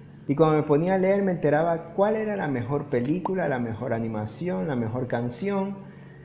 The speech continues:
La película era la mejor por las técnicas que utilizaba en la dirección.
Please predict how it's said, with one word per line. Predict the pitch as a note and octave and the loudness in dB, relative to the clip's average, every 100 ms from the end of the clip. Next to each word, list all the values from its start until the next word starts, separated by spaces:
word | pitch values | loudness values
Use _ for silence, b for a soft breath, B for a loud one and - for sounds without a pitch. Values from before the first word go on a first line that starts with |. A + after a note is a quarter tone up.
| B | B
La | D3 D3+ | 4 6
película | F3 G#3 G3 C3+ G2+ - | 4 2 2 2 2 4
era | D3 F3 | 6 6
la | G3 | 6
mejor | G3+ E3+ D3 E3+ F3 - | 4 0 2 2 0 0
por | F3+ E3+ | 2 4
las | D#3 - - | 2 -2 -2
técnicas | G3 G3+ F#3+ D#3 - C3+ - - | 0 2 0 0 0 0 -2 0
que | C#3+ | 2
utilizaba | C3 C3+ B2 A#2 F#3 F3 B2 A#2+ - B - | 2 -2 -4 -2 2 4 4 2 -4 B -2
en | E3 E3+ F3 | 2 2 4
la | D#3+ | 4
dirección. | C3+ A2 - A#2 G2+ F2+ | 4 2 2 0 0 -2